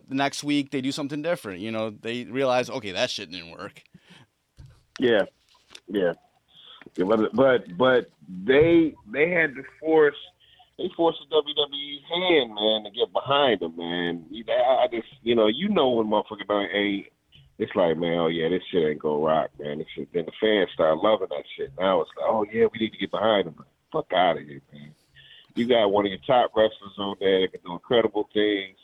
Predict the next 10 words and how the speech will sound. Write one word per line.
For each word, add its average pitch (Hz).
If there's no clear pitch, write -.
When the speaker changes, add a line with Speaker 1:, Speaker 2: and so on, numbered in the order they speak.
Speaker 2:
in 101
the 98
ring. 90
Uh, 123
the 123
Elijah, 139
uh, 120
excuse 127
me, 117
not 123